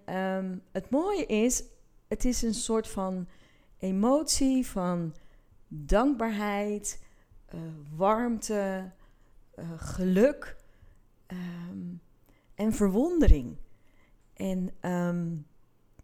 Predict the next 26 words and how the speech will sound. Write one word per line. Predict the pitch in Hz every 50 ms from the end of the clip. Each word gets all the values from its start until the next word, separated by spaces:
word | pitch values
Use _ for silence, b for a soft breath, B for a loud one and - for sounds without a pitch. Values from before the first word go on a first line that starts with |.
| - - - -
dat, | - - 214 208 - -
dat | - 240 262 -
is | 254 - - -
eigenlijk | - - 302 349 - 302 311 -
wat | 247 240 226 -
er | 233 202
gebeurt | - - - - - 240 277 302 320 -
op | 285 -
het | - -
moment | 214 208 202 208 208 214 196
dat | - 202 -
ik | 180 - - -
echt | 269 285 - - -
stilsta | - - - 247 262 285 277 - - - 247 247 269 302 381 440 - b b b b b b b b b b b b b b _ - -
en | 190 185 180
woorden | 180 180 214 269 311 285 311
probeer | - 254 254 240 254 247 240 240
te | 240 226
geven | - - 220 214 220 226 214 - 214 208 208 208 208 -
aan | - 196 196 190 190 190 185 175 b b b b b b b b -
wat | 175 208 220 -
er | 220 214 214 - -
op | - 196 175
dit | 202 226
moment, | 214 208 202 202 202 202 196 - - - - _ _ _ _ - _
eh, | - 196 180 175 180 185